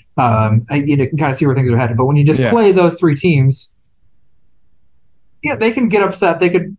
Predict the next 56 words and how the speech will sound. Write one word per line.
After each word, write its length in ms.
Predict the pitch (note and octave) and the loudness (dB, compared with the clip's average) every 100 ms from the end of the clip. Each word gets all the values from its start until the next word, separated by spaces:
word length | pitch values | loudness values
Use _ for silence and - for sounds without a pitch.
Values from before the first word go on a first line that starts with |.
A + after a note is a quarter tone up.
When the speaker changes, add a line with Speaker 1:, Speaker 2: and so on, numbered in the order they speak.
| _ | _
Speaker 1:
they 100 | F#3 | 0
could 280 | F3+ E3+ - _ _ _ | 0 -4 -6 _ _ _
bumble 340 | - F3 E3+ D#3 | -2 0 2 2
over 160 | D#3 D3+ | 2 2
themselves. 640 | C#3+ A#2+ C#3 B2+ C3 C3+ | 0 0 0 0 0 -2
It's 120 | E3+ | -4
possible, 640 | - F3+ F#3+ F#3+ E3+ A#2+ A2+ | -4 -4 -4 -2 -2 -2 -2
but 380 | C#3+ D3 B2+ - _ _ _ _ | 0 -2 -2 -6 _ _ _ _
it's 180 | F#3 F3 | -6 -2
just, 200 | G3+ G3 | -2 0
I 20 | |
don't 120 | F#3 F#3+ | 0 0
wanna 140 | E3 | -2
bank 320 | C#3+ D3 E3 | -2 -4 -2
on 80 | D#3+ | -2
that. 100 | B2 | -2
I 100 | B2 | 0
would 100 | C3+ | 0
just, 200 | C#3 C#3+ | -2 -2
I 100 | C#3+ | -4
think 160 | C#3 D#3 | -2 0
you 120 | C#3 | 0
bank 260 | C3+ D3 D#3 | 0 -2 -2
on, 140 | C3+ | 0
I 20 | |
mean, 200 | D3 C3+ - _ _ _ | 0 -2 -6 _ _ _
the 100 | F#3 | 0
over-under 480 | G3+ G#3+ G#3 F#3+ F3+ | 2 2 2 2 0
for 320 | F3+ D#3+ D#3 | 2 2 2
Ohio 180 | C#3 F3+ | 2 0
State 180 | F3 F3 | 0 0
and 140 | F3+ | 2
Michigan 460 | F3+ F3+ E3 C3 B2+ | 2 0 -2 -2 0
is 280 | C#3+ D3+ C#3+ - | 0 -2 -4 -8
ten 260 | F3+ F#3+ | -4 -2
and 100 | F3+ | 0
a 80 | C#3 | 0
half 460 | C3+ E3 A2 - - | 0 0 0 -4 -8
in 100 | E3 | -4
a 140 | C#3+ C#3 | 0 0
Speaker 2:
Right. 120 | A2+ | 2
Speaker 1:
twelve-game 440 | F3+ D#3 D3+ D#3 | 2 0 0 0
season. 380 | B2+ G#3 F3 A#2+ | 0 0 -2 -2
I 40 | G#2+ | -2
mean, 100 | D3 | -2
that's 240 | D#3 D3+ | -2 -4
ludicrous. 640 | F3 F3+ C3+ A#2 G2+ - - _ - - A2 | 0 0 0 -6 -10 -12 -18 _ -8 -6 -2
Um, 440 | F#3 C#3 A#2 G#2 - - | 0 0 -4 -8 -12 -4
I 100 | D3 | 0
mean, 140 | C#3+ | 2
people 260 | F#3 E3 D#3 | 2 2 2
that, 280 | D3+ D#3 | 0 0
I 120 | D#3 C#3+ | 0 0
mean, 280 | C#3+ D3 - | 0 -2 0
it 80 | C#3+ | 0
would, 160 | C#3 | 0